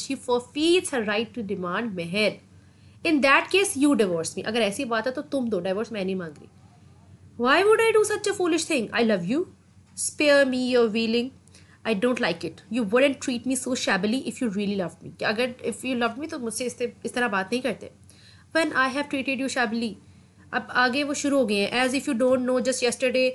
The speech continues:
or the day before you wiped your shoes on my brand new sari। I did not, I swear।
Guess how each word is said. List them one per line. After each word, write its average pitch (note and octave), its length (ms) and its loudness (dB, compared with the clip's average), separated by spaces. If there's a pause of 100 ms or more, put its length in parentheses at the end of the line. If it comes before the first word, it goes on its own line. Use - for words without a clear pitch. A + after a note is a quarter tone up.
(260)
or A#3+ 260 4
the A#3+ 80 4
day B3 320 0
before B3 280 0
you A#3+ 80 -2
wiped A3+ 260 0
your A#3+ 220 -4
shoes B3 240 -2
on A#3 200 0
my A#3+ 120 -2
brand A3 320 -4
new A#3 220 -4
sari। A3+ 380 -2 (260)
I C4+ 180 4
did G3+ 200 0
not, G#3 200 0
I A#3 100 2 (120)
swear। G3 180 0